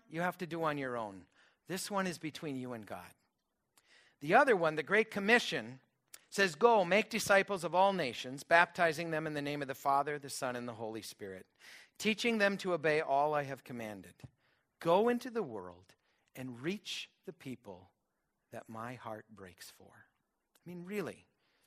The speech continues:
the first thing is, that mission is very simple. It's not complicated.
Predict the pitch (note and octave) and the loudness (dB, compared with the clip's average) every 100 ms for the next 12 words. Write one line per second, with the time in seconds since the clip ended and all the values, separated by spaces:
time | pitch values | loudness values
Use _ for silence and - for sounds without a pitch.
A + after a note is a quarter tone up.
0 | _ _ _ _ _ _ _ _ _ _ | _ _ _ _ _ _ _ _ _ _
1 | C#3+ F3+ F3+ - F#3 F3+ F#3 A2 - - | -8 -2 -2 -2 -4 -2 -4 -6 -10 -16
2 | _ _ - D#3 D3+ D3+ D3+ F#3 F#3+ F#3 | _ _ -6 -4 -4 -8 -8 -8 -10 -14
3 | _ _ - - - G#2 A2+ A2+ A#2 G2 | _ _ -20 -20 -14 -12 -12 -12 -16 -18
4 | F2+ _ _ _ _ _ _ B2+ - C#3+ | -20 _ _ _ _ _ _ -12 -8 -6
5 | D3+ - C#3 C3 A#2 - G#2 F#2 F2+ | -6 -6 -10 -10 -12 -16 -18 -18 -20